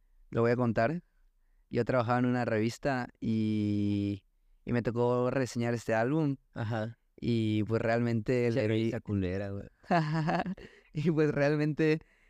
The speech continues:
Speaker 1: le di un, un dos de diez en su
Speaker 2: Ajá.
Speaker 1: momento, o sea, no, no me pareció como... No sé, realmente creo que me
Speaker 2: Sí,
Speaker 1: dejé llevar.
Speaker 2: te estoy diciendo, pinche revista culera.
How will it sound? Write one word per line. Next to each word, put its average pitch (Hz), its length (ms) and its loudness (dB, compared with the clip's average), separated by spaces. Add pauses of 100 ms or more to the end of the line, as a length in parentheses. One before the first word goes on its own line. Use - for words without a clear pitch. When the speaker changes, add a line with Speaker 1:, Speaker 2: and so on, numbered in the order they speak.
(100)
Speaker 1:
le 120 200 0
di 135 200 4
un, 147 600 0
un 123 200 -2
dos 117 200 2
de 120 100 0
diez 117 500 -2 (420)
en 123 160 -6
su 117 100 0
Speaker 2:
Ajá. - 20 2
Speaker 1:
momento, 113 480 2
o 120 60 2
sea, 110 120 0
no, 113 440 0 (360)
no 110 160 0
me 113 100 2
pareció 107 460 0
como... 110 560 -4 (840)
No 135 120 -2
sé, 139 160 2
realmente 160 400 2
creo 165 160 2
que 165 100 2
me 123 100 2
Speaker 2:
Sí, 135 40 4
Speaker 1:
dejé 131 180 0
llevar. 127 300 2
Speaker 2:
te 117 140 -2
estoy 120 260 -4
diciendo, 113 380 0
pinche 117 300 -4
revista 113 300 -4
culera. - 520 -6